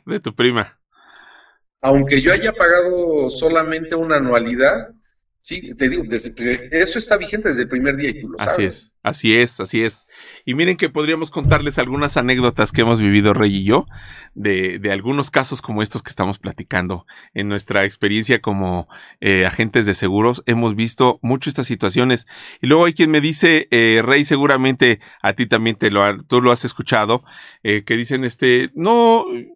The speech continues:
Speaker 1: yo tengo, yo tengo planeado mi futuro porque tengo,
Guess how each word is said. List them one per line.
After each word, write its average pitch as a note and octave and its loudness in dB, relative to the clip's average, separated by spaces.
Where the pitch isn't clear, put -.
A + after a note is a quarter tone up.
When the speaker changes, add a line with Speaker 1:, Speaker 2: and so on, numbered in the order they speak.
Speaker 1:
yo A#3 -4
tengo, F#3 2
yo D#3+ -4
tengo D#3+ 0
planeado B2+ 2
mi G2 -4
futuro A#2+ -2
porque - -14
tengo, G#2+ 0